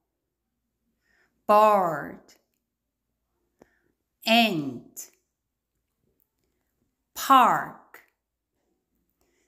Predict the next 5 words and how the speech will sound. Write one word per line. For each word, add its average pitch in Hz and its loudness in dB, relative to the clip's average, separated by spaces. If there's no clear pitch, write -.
Zoo. 185 -2
School. 175 -2
Bear. 185 -2
Ball. 185 0
Barn. 185 0